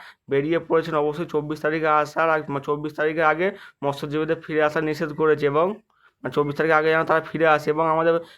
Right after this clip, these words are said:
সরাসরি যে নিম্নচাপটি মানে সৃষ্টি হবে ঠিক চব্বিশ তারিখ থেকে পঁচিশ তারিখের মধ্যে, তা ক্রমশ শক্তি বৃদ্ধি করবে এবং আর সা-, ছাব্বিশ তারিখের দিকে ঠিক আমাদের উড়িষ্যা উপকূল বরাবর এবং আমাদের বিশাখাপত্তনম উপকূল বরাবর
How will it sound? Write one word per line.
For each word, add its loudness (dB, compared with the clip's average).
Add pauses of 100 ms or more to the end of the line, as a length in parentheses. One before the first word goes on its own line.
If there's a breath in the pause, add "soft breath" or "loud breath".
সরাসরি 2
যে 0
নিম্নচাপটি -2
মানে 0
সৃষ্টি -10
হবে 2
ঠিক -4
চব্বিশ -4
তারিখ -2
থেকে -4
পঁচিশ -2
তারিখের -2
মধ্যে, -2
তা 0
ক্রমশ -2
শক্তি -8
বৃদ্ধি -4
করবে 4 (380 loud breath)
এবং 2
আর 2
সা-, -4
ছাব্বিশ 0
তারিখের 0
দিকে -2
ঠিক -6
আমাদের 2
উড়িষ্যা -2
উপকূল -2
বরাবর 4
এবং 0
আমাদের -2
বিশাখাপত্তনম -4
উপকূল -6
বরাবর 4